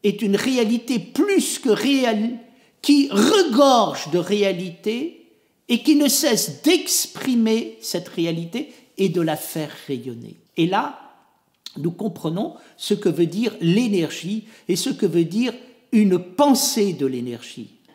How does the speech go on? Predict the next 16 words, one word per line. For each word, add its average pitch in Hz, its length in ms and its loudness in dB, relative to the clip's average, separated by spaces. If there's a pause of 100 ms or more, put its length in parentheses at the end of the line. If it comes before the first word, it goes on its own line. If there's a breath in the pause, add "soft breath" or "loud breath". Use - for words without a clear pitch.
Une 202 220 2
pensée 311 400 4
de 208 80 -4
l'énergie 208 840 2
veut 208 140 0
dire 294 440 0
que 247 260 2 (580)
je 226 160 2
reviens 262 480 4
dans 240 140 2
la 226 100 4
réalité 233 800 2
et 202 60 4
dans 208 160 2
la 190 120 4
vérité. 165 840 -2